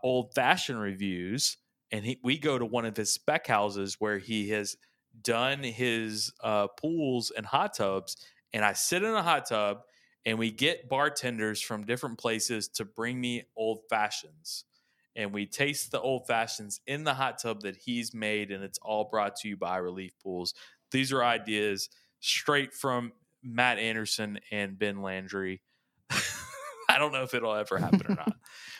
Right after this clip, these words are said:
Speaker 1: But, uh, Ben Landry, he'll hook you up with a pool or a hot tub. Uh, check him out. And, man, he's got, they can get anything you want. Uh, he does it the right way. He doesn't rush you or anything like that. He'll take care of you as a client. A lot of pool companies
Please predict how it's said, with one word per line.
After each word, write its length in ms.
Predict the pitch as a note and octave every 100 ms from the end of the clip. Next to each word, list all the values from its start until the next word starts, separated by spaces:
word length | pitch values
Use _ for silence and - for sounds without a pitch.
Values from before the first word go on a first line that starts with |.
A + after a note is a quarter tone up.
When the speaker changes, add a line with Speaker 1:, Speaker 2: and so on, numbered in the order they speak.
| A2
Speaker 1:
But, 160 | B2+ A#2+
uh, 200 | A#2+ A2+ A2+
Ben 160 | D#3+
Landry, 380 | D#3+ D3 C#3 C3+
he'll 180 | C#3 B2+
hook 160 | B2+
you 100 | B2
up 160 | A#2 A#2
with 120 | A#2
a 60 | G#2
pool 280 | - A2 G#2+
or 100 | G2+
a 60 |
hot 240 | G2+ G2+ -
tub. 240 | G2+ G2 - - - -
Uh, 320 | A2 G#2+ G#2 F#2+
check 260 | C#3 B2+
him 160 | B2+ A2
out. 260 | G#2+ G#2 - _ -
And, 100 | A#2+
man, 200 | A#2+ A2+
he's 160 | B2
got, 240 | B2 B2+ A#2+ - _ G#2+ - _ _ _ -
they 180 | B2+ C#3+
can 160 | C#3 C#3
get 200 | D#3 C#3+
anything 320 | C#3+ C3 B2+
you 140 | A2
want. 320 | G#2+ A2 A2 - -
Uh, 180 | A#2 G#2+
he 220 | G2+ C3
does 200 | C#3+ C#3
it 100 | C#3+
the 60 | A#2
right 260 | A2+ A2 G2
way. 400 | G#2+ G#2 G2+ G2 - - _
He 100 | -
doesn't 280 | A#2 B2+ C3+
rush 400 | A#2+ A#2+ A2+ -
you 160 | A2+ G#2+
or 60 | G#2
anything 200 | G#2+ A2+
like 220 | G#2+ -
that. 160 | G2+
He'll 120 | G#2 G#2
take 300 | - B2+ -
care 220 | A#2+ A#2
of 100 | G#2
you 120 | G#2
as 100 | G2
a 60 | G2
client. 400 | - G2+ G2+ F#2+
A 40 |
lot 200 | G2 G#2
of 60 | G2+
pool 180 | - G#2
companies 420 | - F#2+ F#2 F2